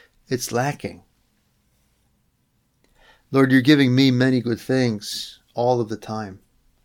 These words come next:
Lord, am I grateful? Lord, let me use this time of prayer right now to tell you that I'm sorry for all of my ingratitude.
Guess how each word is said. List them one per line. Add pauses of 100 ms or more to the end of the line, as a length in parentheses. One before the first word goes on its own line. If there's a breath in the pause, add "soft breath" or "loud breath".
(1600)
Lord,
am
I
grateful? (2250)
Lord,
let
me
use
this
time
of
prayer
right
now
to (1080)
tell
you
that
I'm
sorry
for (320)
all
of
my
ingratitude.